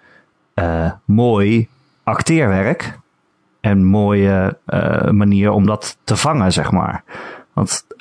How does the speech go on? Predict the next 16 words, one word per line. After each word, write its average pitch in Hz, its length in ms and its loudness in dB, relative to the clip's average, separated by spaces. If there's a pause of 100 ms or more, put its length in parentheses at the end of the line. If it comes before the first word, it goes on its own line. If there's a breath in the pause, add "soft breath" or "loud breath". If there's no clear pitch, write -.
het - 180 -4
is, 113 180 0
eh, 120 100 0
het 113 160 0
zijn 143 240 0
echt, - 400 -2
joh, 117 240 2
die 101 140 2
emoties 143 540 2
op 117 120 -2
die 117 100 0
gezichten 143 520 0
van, 120 300 0 (480 loud breath)
van 92 120 0
deze 113 240 2
karakters. 117 680 -2